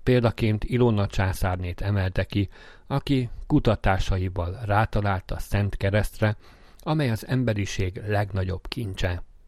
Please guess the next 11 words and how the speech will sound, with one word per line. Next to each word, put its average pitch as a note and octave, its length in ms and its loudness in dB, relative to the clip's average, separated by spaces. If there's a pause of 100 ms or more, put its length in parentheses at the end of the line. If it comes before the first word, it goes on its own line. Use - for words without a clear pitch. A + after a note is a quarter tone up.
(500)
A B2+ 120 4
pápa C#3+ 320 2
hangsúlyozta, A2+ 920 2
mi G#2 240 2
is G2+ 320 2
elveszíthetjük G2+ 1120 0
a F#2+ 180 2
keresés G#2 640 0
örömét, G#2+ 560 2 (640)
ha C3 180 -2
elkényelmesedünk, G2 1200 -2